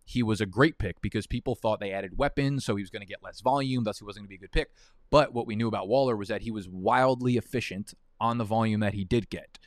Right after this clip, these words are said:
okay? So when you look at Robert Tonyan, he wasn't just scoring touchdowns. Yards per target, number three amongst tight end. Yards per route run, number seven. His catch rate and true catch rate, number one. He had zero, zero drops on the season.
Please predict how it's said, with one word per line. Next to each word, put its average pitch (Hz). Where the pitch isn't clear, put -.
okay? 135
So -
when 104
you 98
look 123
at 135
Robert 127
Tonyan, 117
he 104
wasn't 135
just 123
scoring 113
touchdowns. 85
Yards 117
per 147
target, 104
number 107
three 117
amongst 101
tight 90
end. 78
Yards 113
per 120
route 117
run, 104
number 90
seven. 92
His 92
catch -
rate 139
and 117
true 123
catch 110
rate, 107
number 117
one. 87
He 110
had 107
zero, 95
zero 131
drops 113
on 107
the 101
season. 135